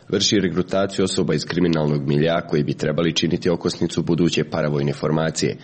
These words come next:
Navodno, uloga ovih jedinica koju su obučavali ruski i srpski specijalci je da učestvuju u razbijanju bilo kakvih protesta koje bi u Republici Srpskoj organizovala opozicija.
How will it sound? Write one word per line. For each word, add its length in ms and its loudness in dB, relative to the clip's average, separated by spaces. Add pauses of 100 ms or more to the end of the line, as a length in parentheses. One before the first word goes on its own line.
(100)
Navodno, 380 0
uloga 280 2
ovih 280 0
jedinica 540 0
koju 260 2
su 320 -2
obučavali 600 0
ruski 280 0
i 40 2
srpski 380 0
specijalci 680 0 (180)
je 120 2
da 100 2
učestvuju 540 2
u 40 2
razbijanju 580 2
bilo 240 2
kakvih 420 -2
protesta 560 -2
koje 240 0
bi 140 2
u 60 4
Republici 480 -2
Srpskoj 440 -2 (100)
organizovala 680 0
opozicija. 640 0